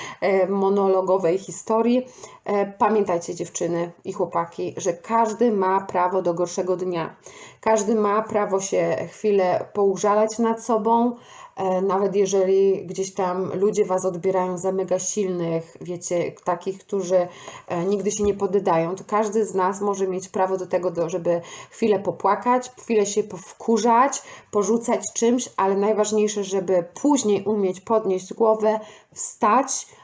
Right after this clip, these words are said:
popatrzeć się na siebie w lustrze i powiedzieć: „No, to teraz swoje, e, wypłakałaś, wypłakałeś, rozżaliłeś się, to teraz bierz się do działania i działaj, bo szkoda czasu i życia na,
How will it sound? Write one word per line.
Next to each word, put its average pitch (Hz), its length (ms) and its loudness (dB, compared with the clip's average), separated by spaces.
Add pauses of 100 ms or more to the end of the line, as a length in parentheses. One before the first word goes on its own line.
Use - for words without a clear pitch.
popatrzeć 208 600 -4
się 214 100 0
na 185 180 -2
siebie 185 280 0
w 175 60 -10
lustrze 220 380 0
i 185 40 0
powiedzieć: 180 760 0
„No, 240 500 4
to 190 100 -4
teraz 180 560 0 (680)
swoje, 202 640 2
e, 165 280 0
wypłakałaś, 220 760 2
wypłakałeś, 196 680 0
rozżaliłeś 208 680 0
się, 208 80 -2
to 175 100 -10
teraz 175 340 -2
bierz 196 280 0
się 180 80 -6
do 170 100 -12
działania 175 420 0
i - 140 -10
działaj, 190 320 2
bo 165 80 -8
szkoda 170 320 -4
czasu 165 320 -6
i - 80 -12
życia 180 380 -4
na, 160 240 -4